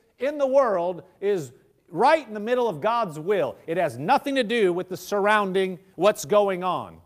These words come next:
You know, we know missionaries that are over in parts of the world that are considered very dangerous, but they're called there. I'm not called there,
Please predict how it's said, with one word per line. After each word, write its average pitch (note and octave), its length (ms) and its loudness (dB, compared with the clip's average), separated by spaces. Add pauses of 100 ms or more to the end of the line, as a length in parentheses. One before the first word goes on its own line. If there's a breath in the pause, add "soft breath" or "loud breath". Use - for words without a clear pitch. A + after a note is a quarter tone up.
(1160)
You E3 80 -4
know, D#3+ 80 0
we G#3 120 -4
know G#3 340 4
missionaries G3+ 880 -4
that E3+ 180 0
are D#3+ 140 -2
over G3 440 0 (140 loud breath)
in E3 180 -6
parts G#3 360 -2
of F#3 60 -4
the F3+ 80 -2
world G#3 400 2
that E3+ 100 2
are E3+ 40 -4
considered E3+ 440 -6
very G3+ 260 -2
dangerous, D#3 340 -6
but C#3 160 -12
they're E3+ 140 -4
called B2+ 380 -2
there. F2 240 -12 (1000)
I'm B2+ 200 -10
not G3 180 -10
called A2 240 -12
there, B2 220 -10